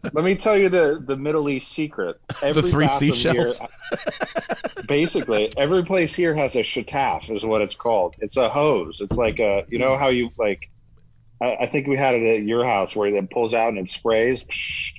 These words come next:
Speaker 2: It's like a
Speaker 1: Every,
Speaker 2: bidet.
Speaker 1: every, yeah, it's like a handheld bidet. So, like, you can use not a lot of toilet paper. It's the best shit ever.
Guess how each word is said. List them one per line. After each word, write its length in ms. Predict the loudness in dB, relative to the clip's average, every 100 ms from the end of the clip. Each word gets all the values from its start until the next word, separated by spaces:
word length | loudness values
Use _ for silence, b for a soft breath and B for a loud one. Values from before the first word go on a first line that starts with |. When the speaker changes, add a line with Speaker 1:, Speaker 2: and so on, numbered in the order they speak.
| -4
Speaker 2:
It's 180 | 0 2
like 140 | 2
a 40 | 2
Speaker 1:
Every, 160 | 2
Speaker 2:
bidet. 400 | 2 4 4 2
Speaker 1:
every, 360 | 0 2 0 -2 -10 -20 -20 _ _ -20 -4
yeah, 260 | 2 4 4
it's 140 | 2
like 120 | 0
a 80 | 0
handheld 460 | 0 0 0 0 0
bidet. 420 | 0 2 2 -2
So, 200 | -2 0
like, 400 | 2 2 0 -6 -20 _ -4
you 160 | -4
can 160 | -2 0
use 260 | 0 0
not 240 | 2 4 4
a 40 |
lot 220 | 4 4
of 120 | 2 0
toilet 320 | 0 0 -2
paper. 280 | -4 -2 -6
It's 140 | -6
the 60 | -2
best 260 | 0 0
shit 140 | -2 0
ever. 320 | -2 -4